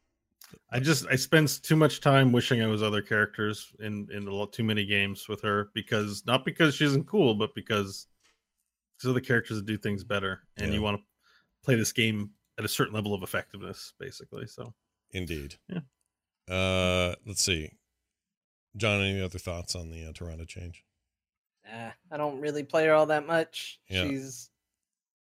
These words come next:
Speaker 3: I like doing her stuns. I like that. And that seems like that's still an okay thing, but, eh, she's not,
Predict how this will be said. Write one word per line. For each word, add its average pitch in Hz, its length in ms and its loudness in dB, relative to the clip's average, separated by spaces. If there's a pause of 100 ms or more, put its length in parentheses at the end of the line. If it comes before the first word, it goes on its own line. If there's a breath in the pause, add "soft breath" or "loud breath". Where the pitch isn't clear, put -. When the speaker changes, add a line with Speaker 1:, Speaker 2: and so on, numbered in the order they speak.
(680)
Speaker 3:
I 202 220 12
like 196 600 10 (220)
doing 165 340 2
her 147 160 -2
stuns. 185 760 4 (100)
I 131 60 -4
like 135 260 2
that. 139 340 4 (340)
And 120 680 -4 (240)
that 135 180 2
seems 131 260 -8
like 127 200 -2
that's 123 220 -4
still 127 220 -4
an 127 80 -4
okay 123 340 -4
thing, 123 420 -4
but, 113 320 -2 (280)
eh, 165 220 4
she's 143 320 -10
not, 127 320 -2